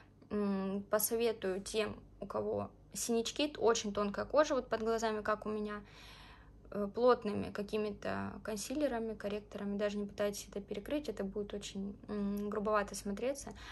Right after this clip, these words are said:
А вот такими ручками все идеально выглядит. И к тому же они незаметные, очень удобные, надолго хватает, несмотря на то, что объем у них очень маленький.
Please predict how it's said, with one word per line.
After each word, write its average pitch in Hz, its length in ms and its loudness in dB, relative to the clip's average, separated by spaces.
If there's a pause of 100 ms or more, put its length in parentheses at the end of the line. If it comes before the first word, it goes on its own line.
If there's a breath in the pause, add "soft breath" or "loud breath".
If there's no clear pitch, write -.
(120 loud breath)
А 214 160 4
вот 208 260 -2
такими 240 500 -2 (100)
ручками 196 540 -4 (500)
все - 360 -2
идеально 202 480 4
выглядит. 220 500 -2 (360)
И 208 320 -2
к - 60 -14
тому 208 240 0
же 208 100 -4
они 208 340 -2
незаметные, 214 760 0
очень 214 300 0
удобные, 233 360 2
надолго 208 400 0
хватает, 233 400 0
несмотря 208 340 -2
на 202 100 0
то, 208 100 -4
что - 180 -6
объем 220 240 0
у - 20 0
них 202 220 -4
очень 208 280 -4
маленький. 208 480 -6